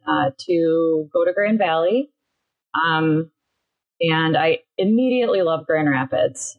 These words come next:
Uh, it's such a vibrant, uh, diversified scene of music, art,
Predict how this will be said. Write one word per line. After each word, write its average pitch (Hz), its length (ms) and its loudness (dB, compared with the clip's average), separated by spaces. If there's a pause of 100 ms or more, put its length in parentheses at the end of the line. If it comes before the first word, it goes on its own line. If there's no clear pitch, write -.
Uh, 147 240 0
it's 170 160 -4
such 175 260 -4
a 165 140 0
vibrant, 165 880 -2 (560)
uh, 127 360 -2 (400)
diversified 165 1200 0 (500)
scene 180 540 0
of 143 180 0
music, 175 600 0
art, 170 640 0